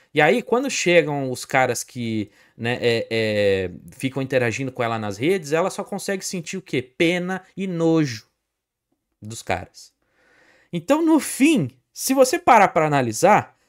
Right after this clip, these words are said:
Ávila, a culpa é sua. Não é o que tá acontecendo com os homens, é o que tá acontecendo com vocês.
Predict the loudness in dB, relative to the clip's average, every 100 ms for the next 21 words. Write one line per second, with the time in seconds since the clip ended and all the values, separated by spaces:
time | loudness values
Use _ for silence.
0 | _ -2 -2 -2 -8 -8 -6 -4 -4 -2
1 | 0 2 0 -2 -4 -4 -6 -8 -8 -8
2 | -6 -6 -4 -4 -4 -6 -6 -8 -4 -4
3 | -4 -8 -6 0 0 0 -6